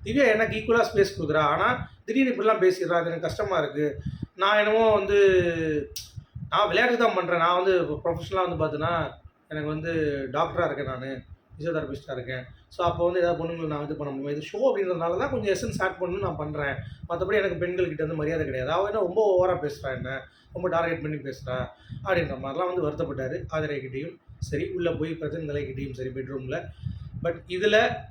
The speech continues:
திவ்யாவை வந்து, "நான் அவ்வளோ ஸ்பேஸ் கொடுத்தேன் அந்த ஆளுக்கு, எனக்கு ரொம்ப பிடிக்கும் அவரை" அப்படின்ற மாதிரி அவங்களும் வந்து, இது வந்து ஒரு சின்ன மிஸ் அண்டர்ஸ்டாண்டிங் தான் ரெண்டு பேருக்குள்ளேயும். ரெண்டு பேருக்குள்ளேயும் ஒரு பாண்ட் இருக்கு. But அதை கொஞ்சம் மீறினப்ப இவங்களுக்கு கோவம் வருது,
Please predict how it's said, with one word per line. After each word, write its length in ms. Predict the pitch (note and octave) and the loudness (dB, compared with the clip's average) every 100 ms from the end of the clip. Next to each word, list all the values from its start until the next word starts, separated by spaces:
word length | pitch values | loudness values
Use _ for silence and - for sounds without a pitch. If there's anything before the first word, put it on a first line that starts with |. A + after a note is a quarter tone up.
| - - - | -18 -16 -6
திவ்யாவை 420 | F#3+ G#3 B3 A3 | -2 2 4 4
வந்து, 160 | G3 G#3 | 2 2
"நான் 140 | F#3+ | 4
அவ்வளோ 200 | F3 F3+ | 4 4
ஸ்பேஸ் 360 | - G3 G3 - | 4 2 2 0
கொடுத்தேன் 280 | F3 E3 D#3 | -2 0 0
அந்த 120 | D3 | 0
ஆளுக்கு, 320 | D3 C3+ C#3+ | -2 0 0
எனக்கு 200 | C#3+ C#3 | 0 -2
ரொம்ப 180 | D3+ E3+ | -4 -2
பிடிக்கும் 340 | D#3 D#3 D3 | -2 -2 -4
அவரை" 180 | C3+ C3 | -2 -2
அப்படின்ற 300 | B2+ C3+ C3 | -2 -4 -6
மாதிரி 180 | C3+ G3+ | -4 -2
அவங்களும் 400 | G3 G#3+ A#3+ G#3+ | 2 4 4 2
வந்து, 260 | G3 G3 A#3 B3 - - - - | 0 2 2 0 -6 -14 -20 -4
இது 120 | A3 | 0
வந்து 140 | C4 | 4
ஒரு 120 | B3+ | 4
சின்ன 160 | B3 C4 | 4 2
மிஸ் 200 | A#3+ - | 2 2
அண்டர்ஸ்டாண்டிங் 480 | A#3+ A3 G#3 F#3 F#3 | 2 2 0 0 0
தான் 140 | E3 | 0
ரெண்டு 140 | E3 E3 | 0 0
பேருக்குள்ளேயும். 500 | F3+ E3 D#3+ D3+ C3+ D#3 | 0 0 -2 -4 -6 -10
ரெண்டு 160 | D3+ | -6
பேருக்குள்ளேயும் 460 | D3 G3 G3 A#3+ C4+ | -2 -2 0 0 4
ஒரு 200 | A3 F#3+ E3 - - _ _ _ D3 | 6 6 4 -2 -12 _ _ _ 0
பாண்ட் 320 | E3 G3 F3+ | 4 4 2
இருக்கு. 300 | E3 C3+ D3 - - - - - | 0 -2 -2 -4 -8 -12 -12 0
But 160 | G#3+ B3 - - - - | 2 2 -2 -12 -14 -4
அதை 320 | D3 G3 C4 G#3+ G#3+ C4+ - | 2 4 6 6 4 2 0
கொஞ்சம் 260 | A3 G#3+ G3+ | -2 0 2
மீறினப்ப 380 | C4 B3 A3+ B3+ | 4 4 4 4
இவங்களுக்கு 340 | A3 A3 F3 | 4 4 4
கோவம் 220 | G3 F3+ | 6 6
வருது, 260 | D3 C3 | 4 2